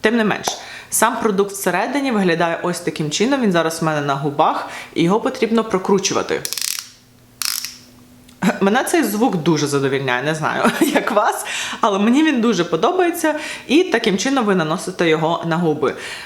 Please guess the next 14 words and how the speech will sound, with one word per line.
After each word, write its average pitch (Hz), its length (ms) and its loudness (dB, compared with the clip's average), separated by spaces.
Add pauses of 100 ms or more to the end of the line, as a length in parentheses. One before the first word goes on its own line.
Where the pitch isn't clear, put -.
(120)
Він 269 280 2
феноменально 196 840 2
відчувається 147 560 0
на 156 100 -2
губах 214 400 2
через 180 340 -2
свою 196 280 2
досить 175 400 -2
насичену, 247 840 0 (360)
густу 196 440 2
консистенцію. 170 1040 0 (100)
Він 202 240 4
не 190 140 2
липкий, - 600 -2